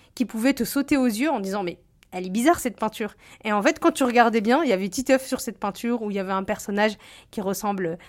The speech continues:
à Titeuf. Et en fait, c'était l'auteur de Titeuf, Zep, qui avait dessiné cette peinture-là.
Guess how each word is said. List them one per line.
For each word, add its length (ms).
à 140
Titeuf. 400
Et 80
en 40
fait, 160
c'était 220
l'auteur 580
de 140
Titeuf, 340
Zep, 380
qui 100
avait 320
dessiné 540
cette 200
peinture-là. 460